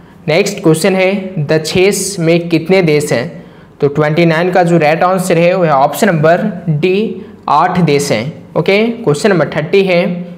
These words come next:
संयुक्त राष्ट्र संघ के प्रथम, अ, एशियाई महासचिव कौन थे? तो तीस का सही आंसर है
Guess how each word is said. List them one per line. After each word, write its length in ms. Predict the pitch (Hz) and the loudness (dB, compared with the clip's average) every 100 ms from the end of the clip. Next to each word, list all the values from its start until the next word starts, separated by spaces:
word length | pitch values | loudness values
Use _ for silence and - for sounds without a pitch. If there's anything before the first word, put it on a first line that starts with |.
| - - | -20 -10
संयुक्त 500 | - 165 185 214 180 | 0 4 4 2 0
राष्ट्र 360 | 151 180 - | 0 0 -2
संघ 420 | 175 175 165 175 | -2 0 0 0
के 120 | 175 175 | 0 0
प्रथम, 580 | 175 160 180 190 226 - - - - - - | 0 -2 -2 -2 -4 -8 -16 -20 -20 -20 -2
अ, 200 | 143 143 | 2 2
एशियाई 480 | - 165 - 165 190 | 2 0 0 0 2
महासचिव 720 | 202 170 170 170 170 208 214 | 2 0 0 0 0 0 0
कौन 280 | - 156 156 - | 0 0 0 -2
थे? 160 | 113 | -2
तो 320 | 156 - - 147 | -4 -10 -12 -4
तीस 300 | 170 196 180 | 2 2 2
का 140 | 202 | 0
सही 300 | 196 160 180 | 2 2 2
आंसर 360 | 180 190 202 185 | 2 0 0 2
है 440 | 175 190 - - | 2 0 -4 -8